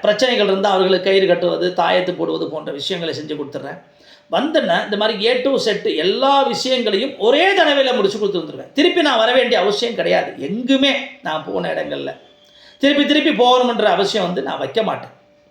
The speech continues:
அதனால, என்னுடைய தெய்வீக திருப்பணிகள் இவ்வாறு போய் கொண்டிருக்கிறது. ஆகவே, மிகுந்த ஒரு புரிந்துணர்வோடு நீங்கள் எல்லோரும்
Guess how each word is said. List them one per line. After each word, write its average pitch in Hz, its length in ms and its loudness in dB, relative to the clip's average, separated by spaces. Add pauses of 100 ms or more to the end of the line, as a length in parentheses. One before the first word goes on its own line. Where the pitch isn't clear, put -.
(640)
அதனால, 180 600 -2 (180)
என்னுடைய 294 500 4
தெய்வீக 240 460 4
திருப்பணிகள் 220 800 2
இவ்வாறு 190 360 2
போய் 190 260 0
கொண்டிருக்கிறது. 185 760 -4 (140)
ஆகவே, 220 360 2
மிகுந்த 214 440 2
ஒரு 175 320 2
புரிந்துணர்வோடு 190 760 0
நீங்கள் 165 480 -4
எல்லோரும் 170 640 -2